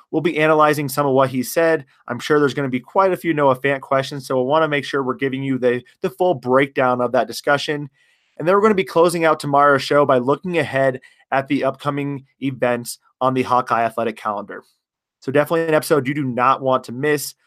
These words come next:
Please tune in again tomorrow morning on our Wednesday episode. So that'll do it for our Tuesday morning episode.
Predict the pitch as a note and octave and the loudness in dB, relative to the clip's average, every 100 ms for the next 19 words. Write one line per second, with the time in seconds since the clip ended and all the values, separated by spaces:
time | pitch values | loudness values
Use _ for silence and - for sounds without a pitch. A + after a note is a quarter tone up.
0 | _ - C#3+ C#3 C#3+ C3+ B2 A#2+ B2 A#2+ | _ -6 -2 -2 -4 -4 -2 -2 -4 -4
1 | _ _ - C3 A#2+ B2 C#3 D3+ D#3+ _ | _ _ -10 -8 -2 2 4 2 0 _
2 | _ - A#2+ C#3+ D#3+ E3 - B2+ A#2+ B2 | _ -8 0 0 0 -6 -2 0 2 2
3 | A#2+ A#2+ _ _ _ _ A2+ C3+ D3 C3 | 2 -2 _ _ _ _ -2 -2 -2 -2
4 | C#3+ C#3 B2+ C3 D#3+ D3 E3 E3+ E3+ _ | 0 0 0 -2 -2 -2 0 0 -2 _
5 | _ _ _ _ _ _ _ _ _ _ | _ _ _ _ _ _ _ _ _ _
6 | _ _ _ - _ _ _ _ _ _ | _ _ _ -20 _ _ _ _ _ _
7 | _ _ _ _ _ _ _ _ _ _ | _ _ _ _ _ _ _ _ _ _
8 | _ _ - E3+ F3+ G3 G3+ - E3+ E3 | _ _ 2 2 4 4 2 2 4 4
9 | D#3+ C3 _ - D3+ C#3+ F3 D#3+ D#3+ C#3+ | 4 -2 _ -2 -2 -2 -6 -4 -2 -2
10 | D#3 C#3+ B2+ C3 C3+ B2 A2 | -4 -4 -6 -6 -8 -8 -8